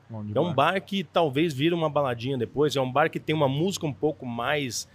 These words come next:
Speaker 1: Alta,
Speaker 2: é, é, mais
Speaker 1: é.
Speaker 2: alta, que a
Speaker 1: Dá
Speaker 2: galera
Speaker 1: pra você
Speaker 2: consegue
Speaker 1: comer,
Speaker 2: dançar.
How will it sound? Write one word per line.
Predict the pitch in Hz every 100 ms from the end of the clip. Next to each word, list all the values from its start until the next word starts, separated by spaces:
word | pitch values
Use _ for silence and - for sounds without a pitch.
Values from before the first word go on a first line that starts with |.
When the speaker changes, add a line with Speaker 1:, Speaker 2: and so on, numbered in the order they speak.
| -
Speaker 1:
Alta, | 113 113 113
Speaker 2:
é, | 113
é, | 110
mais | 113 110 101
Speaker 1:
é. |
Speaker 2:
alta, | 117 143 151 135 113
que | 123
a |
Speaker 1:
Dá | 127
Speaker 2:
galera | 131 143
Speaker 1:
pra | 131
você | 127
Speaker 2:
consegue | 160
Speaker 1:
comer, | 135 139 165
Speaker 2:
dançar. | 175 113 110 127